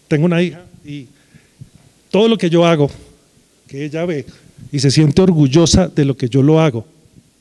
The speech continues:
Eh, nosotros cogemos una latica de, de,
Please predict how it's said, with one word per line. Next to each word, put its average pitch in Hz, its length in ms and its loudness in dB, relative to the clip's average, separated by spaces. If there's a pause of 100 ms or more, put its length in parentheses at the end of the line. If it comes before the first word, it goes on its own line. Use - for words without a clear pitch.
(240)
Eh, 139 240 -14 (720)
nosotros 139 300 0
cogemos 151 420 4
una 165 140 0
latica 160 480 0
de, 143 300 -4 (1000)
de, 135 320 -4